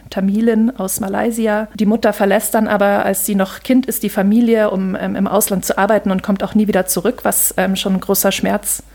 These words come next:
äh, für die kleine Ada ist. Und sie hat noch zwei Geschwister. Und sie verlässt dann mit sechzehn, glaub ich, äh, Nigeria, um in die U S A zu gehen und in Virginia zu studieren. Äh, dort hat sie dann auch einen ersten Freund namens Soren oder S-,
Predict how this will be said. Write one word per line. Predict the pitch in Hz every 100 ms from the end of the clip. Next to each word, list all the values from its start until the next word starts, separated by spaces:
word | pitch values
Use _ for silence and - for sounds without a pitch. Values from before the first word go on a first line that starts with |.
| - - - -
äh, | 190
für | 190 202 196 196
die | 190
kleine | 180 - 180 185 185
Ada | 190 196 208
ist. | - 247 - -
Und | 214 196
sie |
hat | 196
noch | 196
zwei | - 185 190 185 -
Geschwister. | - - 311 - 226 226 - - -
Und | 208
sie | -
verlässt | 214 202 208 -
dann | 196 196
mit | 196 - -
sechzehn, | 185 185 190 - 226 214
glaub | 202 185
ich, | 196 - - -
äh, | 180 185
Nigeria, | 190 180 185 226 233 240
um | 226 185
in | 196
die | 196
U | 196
S | 196
A | 196 208
zu | -
gehen | 202 196 190
und | 185 185
in | 190 190
Virginia | 196 180 190 190 180
zu | -
studieren. | - - 175 175 208 285 311
Äh, | 208 196 202
dort | 190 190 -
hat | 185
sie | 202
dann | 185 180
auch | 180 180 - - -
einen | 180 190 185
ersten | 175 175 196
Freund | - 190 202 240
namens | 226 185 180 190 - -
Soren | 170 185 214 269 240 233
oder | 214 180
S-, | 185 -